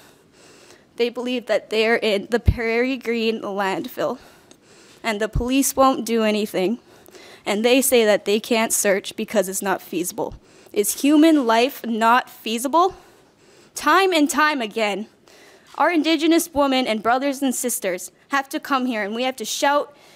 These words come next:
and we have to raise our voices begging for change and begging for justice for our people. And that is wrong. I should not have to stand here today, and I should not have to come here and be so mad and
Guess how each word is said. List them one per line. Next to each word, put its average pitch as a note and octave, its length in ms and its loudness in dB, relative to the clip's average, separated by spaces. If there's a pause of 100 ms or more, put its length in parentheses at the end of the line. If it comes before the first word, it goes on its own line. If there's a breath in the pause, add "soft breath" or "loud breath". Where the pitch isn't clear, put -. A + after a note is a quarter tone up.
(200 loud breath)
and A3 120 -8
we C#4 120 0
have C4+ 100 0
to G#3 120 -12
raise C#4+ 340 2
our D4 100 4
voices B3+ 460 0
begging C4+ 380 0
for C4 160 -2
change B3 420 -2
and A3 120 -4
begging B3 300 -2
for A#3+ 140 -2
justice A3 480 -6
for G#3+ 200 -4
our G3+ 140 -2
people. F#3+ 480 -10 (960 soft breath)
And G3+ 140 -10
that C4 160 2
is G3 180 -8
wrong. F#3+ 480 -6 (300)
I D#4 100 0
should C4 220 -6
not A#3+ 180 0
have C4 160 -4
to A#3 80 -16
stand A#3 360 -6
here C#4+ 120 -6
today, F4 400 -4
and C#4 80 -4
I C4+ 80 -2
should G#3+ 160 -10
not B3 240 -2
have A#3+ 200 -4
to A#3+ 60 -10
come B3 220 -6
here D4+ 160 -2
and G#3+ 300 -10
be A#3+ 160 -8
so A#3+ 240 -4
mad A3 400 -2
and G#3 180 -10